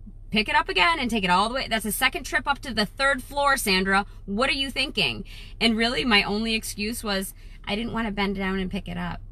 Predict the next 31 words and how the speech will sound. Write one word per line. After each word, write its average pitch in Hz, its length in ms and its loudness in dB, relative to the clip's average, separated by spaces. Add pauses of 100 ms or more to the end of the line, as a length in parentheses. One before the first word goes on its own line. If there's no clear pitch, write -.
(800)
Well, 269 140 2
you 294 100 2
have 302 240 6
to 370 80 -2
eventually 254 560 0
bend 226 220 2
down 214 180 2
and 208 100 -2
pick 214 140 -4
it 202 80 0
up, 262 160 2
Sandra. 160 460 0
So 214 140 -4
why 214 120 6
don't 233 120 4
you 233 100 -2
just 226 180 -2 (180)
pick 254 240 2
it 233 120 8
up 226 340 6
the 226 120 -4
first 285 300 0
time 190 380 2 (300)
so 277 120 -4
that 233 200 2
A, 262 160 6
you 240 160 4
don't 233 120 2
get 226 120 -2
yelled 240 260 6
at, 180 280 6